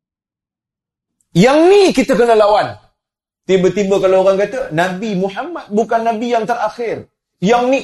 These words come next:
usuluddin, usul agama yang mesti diketahui oleh su-, semua orang Islam. Yang ni kita kena lawan.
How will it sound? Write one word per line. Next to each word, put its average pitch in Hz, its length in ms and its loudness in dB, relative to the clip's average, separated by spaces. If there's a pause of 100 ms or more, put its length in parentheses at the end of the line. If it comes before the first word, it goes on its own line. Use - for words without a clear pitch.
usuluddin, 277 960 2
usul 294 400 0
agama 294 640 -8
yang 277 160 -2
mesti 320 320 -6
diketahui 339 640 -4
oleh 285 160 -4
su-, 262 320 -6
semua 349 400 -2
orang 269 240 -4
Islam. - 320 -6 (480)
Yang 185 220 0 (100)
ni 233 80 0
kita 196 240 -2
kena 175 240 0
lawan. 160 400 0